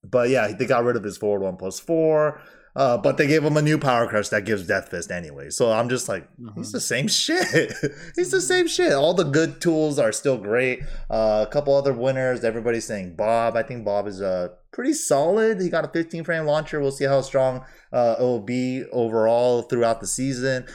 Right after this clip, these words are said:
Speaker 1: The Crouch Dash one coming back is also a good, a really good one for whiff punishment as well.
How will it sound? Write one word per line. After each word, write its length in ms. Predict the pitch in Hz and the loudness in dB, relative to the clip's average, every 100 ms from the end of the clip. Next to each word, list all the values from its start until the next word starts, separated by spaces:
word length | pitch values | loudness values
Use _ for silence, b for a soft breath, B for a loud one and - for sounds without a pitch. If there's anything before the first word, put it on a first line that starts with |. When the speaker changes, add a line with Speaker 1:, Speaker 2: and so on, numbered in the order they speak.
| B | B
Speaker 1:
The 60 | - | -12
Crouch 280 | - 127 131 | -2 -2 2
Dash 220 | 113 - | 0 0
one 280 | 110 139 151 | 0 2 2
coming 300 | 147 143 131 | -2 -2 0
back 240 | 131 127 | 0 0
is 100 | 117 | -2
also 240 | 113 113 117 | -2 0 -2
a 60 | |
good, 300 | 98 104 120 - | -2 0 0 0
a 120 | 110 | -4
really 300 | 101 131 160 | 0 2 2
good 180 | 151 139 | 2 2
one 140 | 143 | 0
for 120 | 135 113 | 0 -2
whiff 260 | 113 139 | 0 0
punishment 400 | 143 135 131 131 | -2 -4 -4 -6
as 140 | 110 95 | -6 -2
well. 480 | 123 131 127 123 | 0 2 2 -2